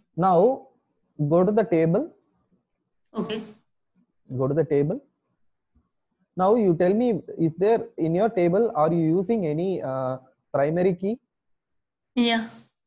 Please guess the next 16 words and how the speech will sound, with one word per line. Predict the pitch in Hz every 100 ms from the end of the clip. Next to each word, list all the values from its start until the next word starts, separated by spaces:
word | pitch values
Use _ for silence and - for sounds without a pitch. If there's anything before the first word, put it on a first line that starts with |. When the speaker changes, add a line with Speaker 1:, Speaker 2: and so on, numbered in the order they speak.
| _
Speaker 1:
So | 156
what | 151 160
is |
the | 175 190
primary | 185 - 156 160 165
key? | 156 180 220 _ _ _ _ _ _ _ _ _
Speaker 2:
I | 220
D | 220 240
p-, | -
primary | 220 220 208 208 240
key | 214 208
hai. | 196 214 _
Speaker 1:
Okay. | 131 131 117 - _ _
So | 185 180 175 170 175
to | 180
make | 170 185 247 247